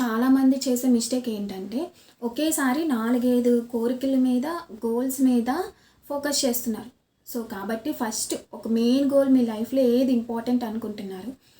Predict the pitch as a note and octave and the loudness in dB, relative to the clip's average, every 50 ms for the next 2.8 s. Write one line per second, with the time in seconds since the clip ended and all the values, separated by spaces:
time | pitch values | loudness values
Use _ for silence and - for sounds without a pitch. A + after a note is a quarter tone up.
0 | - _ - - - - B3 A#3+ E4+ F4+ - E4+ E4+ D#4+ - - D4+ D4 C#4 D4 | -20 _ -12 -8 -4 -2 0 0 0 0 0 0 0 0 -2 -4 -4 -2 -2 -2
1 | B3 A#3+ A3 A3+ A#3 B3 C4 C4+ C4+ C4+ D4+ D#4+ D#4+ C#4+ C4+ C4 C4 C#4 C4+ C4 | -2 -2 -2 0 2 4 4 4 4 2 0 0 0 2 2 2 2 2 0 0
2 | C#4 C#4 C4+ C4+ C#4 C4 C4 C4 A#3+ A#3+ A#3 A#3 A3+ A3+ A#3 | 0 -2 0 2 2 2 2 2 0 -2 0 0 -2 -2 -4